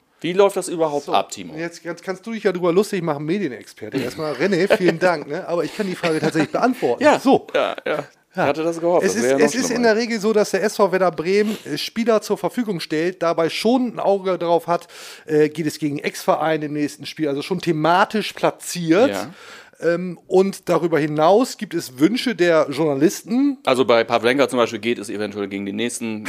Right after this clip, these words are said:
Speaker 1: äh, äh, Verein.
Speaker 2: Sehr gut,
Speaker 1: <laughs>
Speaker 2: Lars,
Speaker 1: Im nächsten
Speaker 2: gerade
Speaker 1: Spiel, ja.
Speaker 2: toll.
Speaker 1: Ja.
Speaker 2: Ähm, äh, darüber hinaus gibt es Wünsche von Journalisten, die sagen, den hatten wir ja lang nicht mehr, könnt ihr den mal bitte wieder zur Verfügung
Speaker 1: Ja.
Speaker 2: stellen? Dem wird dann auch regelmäßig entsprochen. Äh,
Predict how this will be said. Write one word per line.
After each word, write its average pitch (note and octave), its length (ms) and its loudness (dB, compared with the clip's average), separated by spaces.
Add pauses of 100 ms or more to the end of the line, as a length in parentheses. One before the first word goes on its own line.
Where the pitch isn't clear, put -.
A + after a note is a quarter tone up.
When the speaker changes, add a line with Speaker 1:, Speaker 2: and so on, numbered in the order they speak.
(100)
Speaker 1:
äh, A2+ 180 -4 (360)
äh, G#2+ 40 0
Verein. G#2 460 0
Speaker 2:
Sehr E3+ 140 -4
gut, F#3+ 200 0
Speaker 1:
<laughs> - 0 -
Speaker 2:
Lars, G3 280 2
Speaker 1:
Im E3+ 160 2
nächsten B2+ 260 0
Speaker 2:
gerade F3 200 0
Speaker 1:
Spiel, G#2+ 100 -2
ja. G2 40 -2
Speaker 2:
toll. F3 200 0 (120)
Speaker 1:
Ja. G2 100 -2 (340)
Speaker 2:
Ähm, E3+ 500 -4
äh, D#3+ 220 0
darüber D#3+ 340 2
hinaus F3 220 4
gibt D#3+ 140 -8
es B2+ 200 -8
Wünsche G3+ 300 2
von D#3+ 140 -4
Journalisten, F3+ 280 0
die F3 60 -8
sagen, D#3 240 0 (260)
den C#3+ 160 -6
hatten A3+ 240 -4
wir A#3 60 -2
ja A3 120 6
lang G#3 200 4
nicht G#3 180 -4
mehr, F#3 240 0
könnt F#3+ 240 -2
ihr D#3 60 -6
den D#3 160 -2
mal E3+ 100 4
bitte D3 240 -2
wieder C3 160 -2
zur B2 140 -10
Verfügung G#3+ 400 -4
Speaker 1:
Ja. G#3+ 80 -6
Speaker 2:
stellen? G#3 300 2
Dem E3 260 -4
wird D#3 180 -2
dann C3+ 140 0
auch C3 420 -4
regelmäßig D#3 760 -2
entsprochen. A3+ 840 -2 (600)
Äh, E3+ 580 2